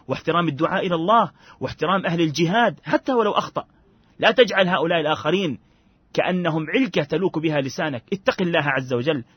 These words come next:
تعامل معهم باحترام، بأدب، حتى إذا أخطأ الواحد فيهم قل: "أخطأ"، ولا تتكلم عن عرضه ولا تتكلم عن شخصيته، قل: "أخطأ"، وبين وجه الخطأ، ثم أسكت واصمت. فليست القضية أن تتشفى،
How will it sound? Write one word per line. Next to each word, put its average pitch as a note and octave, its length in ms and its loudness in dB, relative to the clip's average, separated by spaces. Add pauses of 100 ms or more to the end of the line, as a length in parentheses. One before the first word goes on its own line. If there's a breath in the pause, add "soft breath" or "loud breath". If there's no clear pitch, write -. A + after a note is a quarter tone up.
تعامل G3 360 2
معهم E3+ 220 -4
باحترام، D#3+ 420 -4
بأدب، D#3+ 320 -2
حتى G#3+ 300 -4
إذا E3 240 -2
أخطأ - 340 -4
الواحد F3 320 -2
فيهم F3+ 260 -6 (320 loud breath)
قل: G3+ 200 2
"أخطأ"، - 280 0
ولا G3+ 220 -4
تتكلم F#3+ 520 -4
عن E3+ 120 -6
عرضه F3+ 400 -2
ولا F#3 280 -2
تتكلم F#3+ 380 -6
عن E3+ 120 -4
شخصيته، G3 580 -4 (300 loud breath)
قل: G3+ 160 2
"أخطأ"، A3+ 240 0
وبين G#3 300 0
وجه G3+ 160 -2
الخطأ، - 300 -4
ثم F3 240 -6
أسكت - 440 -4
واصمت. A#3+ 460 -2 (520 soft breath)
فليست A3+ 420 2
القضية G#3+ 380 -4
أن F#3 60 -4
تتشفى، E3+ 640 -2